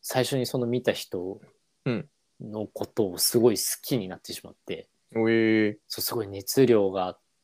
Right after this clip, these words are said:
Speaker 1: て、
Speaker 2: うん。
Speaker 1: そう、パワフルなんだけど、繊細さもありみたいな、
Speaker 2: うん。うん。
Speaker 1: そうそうそう、感じの演劇だった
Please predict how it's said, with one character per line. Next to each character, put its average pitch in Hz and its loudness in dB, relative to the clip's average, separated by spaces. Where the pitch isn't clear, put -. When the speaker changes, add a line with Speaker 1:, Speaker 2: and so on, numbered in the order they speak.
Speaker 1:
て、 90 -6
Speaker 2:
う - -2
ん。 104 -6
Speaker 1:
そ 92 -10
う、 85 -12
パ - 0
ワ 98 2
フ - -12
ル 90 -8
な 90 -18
ん 90 -16
だ 90 -10
け 92 -8
ど、 87 -8
繊 92 -12
細 95 -4
さ - -8
も 87 -8
あ 85 -8
り 85 -10
み 85 -14
た - -14
い 87 -14
な、 85 -10
Speaker 2:
う 104 -4
ん。 - -2
う 104 -2
ん。 143 -8
Speaker 1:
そ - -14
う - -12
そ - -14
う 104 -14
そ - -10
う、 90 -10
感 98 -12
じ 101 -8
の 117 -4
演 98 -12
劇 101 -6
だ 98 -4
っ - -10
た 92 -8